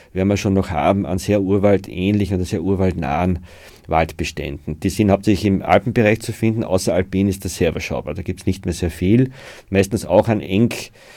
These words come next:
in, ähm, Steilhängen, in engen Gräben, in engen Tälern,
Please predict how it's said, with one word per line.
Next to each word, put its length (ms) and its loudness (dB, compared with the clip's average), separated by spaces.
in, 180 0
ähm, 360 2
Steilhängen, 880 6
in 160 -2
engen 380 -2
Gräben, 420 0
in 80 0
engen 360 -2
Tälern, 680 0